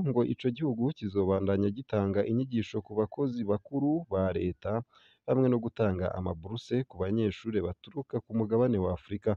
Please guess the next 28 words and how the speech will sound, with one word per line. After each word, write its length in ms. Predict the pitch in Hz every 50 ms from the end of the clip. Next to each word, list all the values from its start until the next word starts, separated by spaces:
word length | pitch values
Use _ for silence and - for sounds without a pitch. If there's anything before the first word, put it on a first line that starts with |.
| - _ _ - - - _ _ _ _
Mwomenya 400 | - 110 117 117 117 117 113 117 117
ko 120 | - 143
gushika 440 | 131 117 113 - - - 95 - 120 -
ubu 280 | - 104 95 90 98 123 -
abarenga 420 | - 104 90 92 107 123 120 104 95
ibihumbi 300 | 98 90 98 95 92 90 95
mirongo 220 | 95 92 92 92
itatu 260 | 90 - 104 - - 110
na 80 | 113 110
bitanu 580 | 107 135 131 - - 107 101 95 92 95 98 117 147 165 - -
aribo 260 | 156 147 147 143 147 147
banyeshure 640 | 143 147 143 143 143 139 120 - - - 139 131 127
bava 320 | 110 120 131 131 131 151 160
ku 140 | - - 135
mugabane 400 | 127 123 113 123 123 135 143 143
wa 120 | 127 117 113
Afurika 320 | 110 - - 135 131 - 143 139
bari 160 | 135 131 131
kwiga 560 | 127 _ - 127 110 95 90 95 101 110 127
mu 80 | 139 117
gihugu 320 | 98 92 104 117 113 110 104 -
c'Uburusiya. 640 | - - - 107 104 101 98 - - 101 101 101 98 - - - - - _ - - - _ _ _ _ - -
Harimwo 380 | 120 117 117 110 113 117 127
ibihumbi 360 | 143 135 117 107 101 98 95 95
bitandatu 500 | 98 95 - - 98 98 95 107 - - 101
bafashwa 720 | 92 90 90 - - 107 107 - - - 101 107 107 113 123 120
na 100 | 104 95
leta 420 | 90 90 87 85 - _ - 98